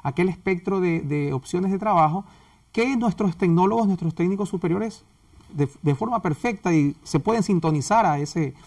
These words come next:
a ese espacio, ¿no? Eso es importante, entonces, establecer mesas de trabajo, de análisis,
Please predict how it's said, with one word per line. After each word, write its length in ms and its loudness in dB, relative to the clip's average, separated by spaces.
a 80 4
ese 160 2
espacio, 500 0
¿no? 220 -4
Eso 160 -4
es 60 -2
importante, 640 0
entonces, 320 0
establecer 640 -2
mesas 340 2
de 80 2
trabajo, 540 2
de 80 0
análisis, 680 2